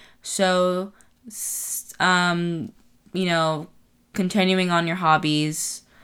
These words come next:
um, pursuing your career path, making sure your personal needs are met too, not just your partner. So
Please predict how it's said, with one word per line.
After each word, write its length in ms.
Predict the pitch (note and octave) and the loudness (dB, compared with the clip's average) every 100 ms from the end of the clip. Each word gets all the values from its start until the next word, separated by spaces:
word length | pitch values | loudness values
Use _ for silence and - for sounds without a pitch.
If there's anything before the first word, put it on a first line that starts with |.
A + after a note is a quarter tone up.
| - - _ _ - - - - - - | -20 -20 _ _ -20 -20 -20 -20 -2 2
um, 180 | E3 | 2
pursuing 380 | E3+ F3 G3 F#3+ | 2 0 2 2
your 80 | F3+ | 0
career 340 | - F3+ E3+ E3+ | 0 0 2 0
path, 840 | F#3+ E3 E3 E3 E3+ - - - _ _ - - - _ _ - | 0 2 4 2 -2 -10 -20 -20 _ _ -20 -20 -20 _ _ -4
making 320 | F#3+ G3 A3 | 4 4 4
sure 160 | A3+ G#3+ | 2 0
your 300 | E3+ F3+ F3+ | 0 0 0
personal 460 | - E3+ - E3 E3 | -2 -4 -2 -4 -2
needs 260 | E3 D#3+ | -2 -2
are 80 | D#3+ | -2
met 220 | D#3 B2 | -2 -4
too, 200 | - E3 | -4 -4
not 240 | D3+ D3 C#3+ | 0 0 -2
just 200 | D#3 - | -6 -6
your 100 | - | -4
partner. 340 | - - A#1 | -2 -2 -6
So 500 | G3 - E3+ E3 D#3+ | -6 0 4 4 0